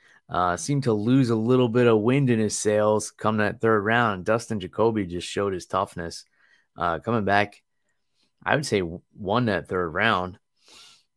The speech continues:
Um, good fight, though.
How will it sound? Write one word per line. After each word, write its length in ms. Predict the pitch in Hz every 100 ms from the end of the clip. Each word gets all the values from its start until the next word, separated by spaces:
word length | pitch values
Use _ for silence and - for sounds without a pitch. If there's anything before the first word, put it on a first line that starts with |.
| - -
Um, 640 | 101 98 95 92 90 92 _ _ _ _ _ -
good 240 | 139 151
fight, 400 | - 117 120 - _
though. 380 | - 123 127 139